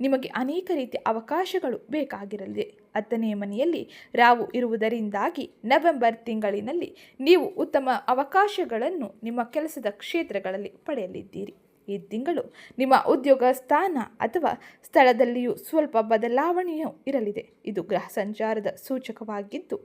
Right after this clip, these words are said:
ಇತರರ ಕೆಲಸದಲ್ಲಿ ಹಸ್ತಕ್ಷೇಪ ಮಾಡಬೇಡಿ, ಏಕೆಂದರೆ ಅದು ಅವರ ಕೆಲಸವನ್ನು ನೀವೇ ಪೂರ್ಣಗೊಳಿಸಬೇಕಾದ ಪರಿಸ್ಥಿತಿಗೆ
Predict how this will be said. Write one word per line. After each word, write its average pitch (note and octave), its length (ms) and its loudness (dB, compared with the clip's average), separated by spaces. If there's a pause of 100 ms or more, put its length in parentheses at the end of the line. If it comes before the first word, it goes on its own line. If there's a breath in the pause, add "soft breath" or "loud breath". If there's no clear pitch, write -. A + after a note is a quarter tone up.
(300 loud breath)
ಇತರರ B3+ 400 6 (160)
ಕೆಲಸದಲ್ಲಿ C4+ 600 0 (100)
ಹಸ್ತಕ್ಷೇಪ A3 560 -4 (200)
ಮಾಡಬೇಡಿ, B3+ 500 -4 (180)
ಏಕೆಂದರೆ A#3 460 -6 (420 loud breath)
ಅದು A#3 140 2 (140)
ಅವರ A#3+ 120 2 (200)
ಕೆಲಸವನ್ನು D#4 560 0 (260)
ನೀವೇ E4 280 2 (120)
ಪೂರ್ಣಗೊಳಿಸಬೇಕಾದ A3 1000 -4 (220)
ಪರಿಸ್ಥಿತಿಗೆ C4+ 600 -4